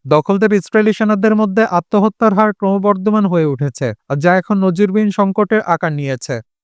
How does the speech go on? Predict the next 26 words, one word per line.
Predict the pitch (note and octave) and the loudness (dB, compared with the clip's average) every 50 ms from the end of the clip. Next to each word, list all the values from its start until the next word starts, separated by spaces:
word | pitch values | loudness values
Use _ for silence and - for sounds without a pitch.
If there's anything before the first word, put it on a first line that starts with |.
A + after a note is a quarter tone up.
| _ _ _ | _ _ _
বিশেষজ্ঞরা | C#3+ D3 C#3+ - D#3 - F3 D#3 D3 D#3+ D#3 D3+ | -8 -8 -6 -6 -4 -4 -4 -2 0 0 0 2
বলছেন, | C#3+ D3 C#3+ C#3 - - G3 A#3 C4+ - _ - C3 | 2 0 0 0 0 -2 -2 -2 -2 -6 _ -4 0
গাজার | C#3+ D3+ D#3+ D#3+ G3+ G#3 F#3 | 2 2 2 4 2 0 2
যুদ্ধ | F3 G#3 G3+ F3+ G#3+ | 2 0 2 2 2
বেসামরিক | G#3+ F#3 F#3+ F#3+ F#3 - G#3+ G3+ G3+ G#3 G#3 G#3 - | 2 4 4 2 2 2 0 0 0 0 0 -2 -2
মানুষ | G#3 G3 G3 G3+ G3 - G3 | -2 0 0 0 -2 -2 -4
হত্যার | F3+ - _ G#3 F#3+ F#3+ | -4 -2 _ 0 0 2
মানসিক | F3+ F#3 F#3 F3+ - A3 F#3+ - - | 0 0 -2 -2 -2 -4 -4 -2 -2
চাপ | - C#3+ D#3+ - _ _ - | -2 -2 -2 -2 _ _ -2
এবং | C#3+ D#3 E3+ F#3+ F#3+ - | 0 0 0 0 -2 0
চরম | - G3 G3 G3+ G3 | 0 0 2 2 2
হতাশা | F3 F#3 F3 - G3+ F#3 - A3 G3+ | 2 0 0 0 -2 -2 -2 -2 -4
সেনাদের | - - G3 F#3 G3 F#3 F3+ G3+ G3+ | -2 -2 -2 -2 0 0 0 0 0
এই | G3+ F#3+ | 0 0
ভয়ানক | E3 D#3+ F3 F3 F3+ F#3 F#3+ F3 - - | 0 0 0 2 2 2 0 -2 0 -2
পথের | F3+ E3 - - G3 F#3+ | -2 0 0 -2 -2 -2
দিকে | F3 G3+ G3+ F#3 G#3 F3+ | -2 -2 0 0 -2 -2
ঠেলে | - F#3 D#3+ D3+ C3+ | -2 -2 -2 -2 -2
দিচ্ছে। | B2+ B2+ A#2 - - C#3 A#2+ G#2+ - _ _ - | -2 -4 -4 -4 -4 -6 -6 -6 -8 _ _ 0
ইসরায়েলি | C3+ D3+ D3 - - G#3 G#3 G#3+ G3 | 0 0 0 0 0 0 2 2 0
সংবাদ | - G#3 G3+ G3+ G#3 - - | 0 0 0 0 0 0 0
মাধ্যমের | G#3+ G#3 F3+ G3 G#3 G#3+ G#3 F#3+ | -2 -2 0 0 0 0 0 0
বরাতে | F#3 G3+ G3+ G#3 F#3+ - G#3+ G3+ | 2 2 0 0 0 -2 -4 -4
তাসনিম | - - F#3 E3+ - - G#3 G#3 | -2 -4 -4 -4 -4 -4 -4 -2
নিউজে | G#3 G#3 G#3 G3+ - A3 G3+ | -2 -2 -2 -2 -2 -2 -2
জানিয়েছে, | E3 E3 D3+ C#3+ C#3 C3+ C3+ C3 - - F3 | -2 -2 -4 -2 -2 -4 -4 -6 -4 -2 -2